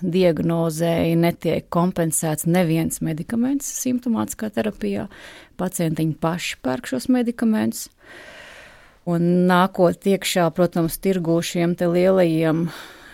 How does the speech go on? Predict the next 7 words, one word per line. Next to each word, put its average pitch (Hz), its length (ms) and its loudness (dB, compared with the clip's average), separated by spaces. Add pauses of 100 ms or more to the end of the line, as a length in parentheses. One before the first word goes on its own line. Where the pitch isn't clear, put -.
(180)
imūnsistēmas 170 1200 2
modificējošiem 170 1300 -2
medikamentiem, 170 920 0
to 165 160 -2
izmaksas 165 480 0
būs 151 240 -4
lielas, 185 500 -2